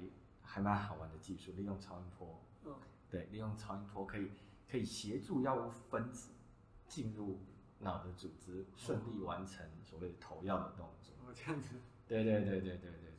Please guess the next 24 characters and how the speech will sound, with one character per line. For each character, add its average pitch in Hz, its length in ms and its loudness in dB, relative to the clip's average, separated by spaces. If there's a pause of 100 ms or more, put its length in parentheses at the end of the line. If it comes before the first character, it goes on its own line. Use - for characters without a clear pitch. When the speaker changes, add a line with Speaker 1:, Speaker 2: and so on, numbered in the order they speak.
(100)
Speaker 1:
那、 127 280 8 (600)
嗯， 151 420 4
那 156 100 8
边 131 380 6 (440)
刘 107 100 6
浩 110 180 6
宇 98 160 0 (120)
老 87 100 -6
师 92 160 -6
在 101 140 0
那 95 80 0
边 90 180 -4
也 - 60 -14
做 87 120 -8
相 90 200 -12
当 85 140 -12
多 90 140 -10
的 82 80 -12 (120)
研 71 100 -12 (100)
究。 - 140 -12 (240)
Speaker 2:
嗯。 139 100 -6 (540)
Speaker 1:
对， - 220 -6 (400)
所 - 140 0
以， 104 360 2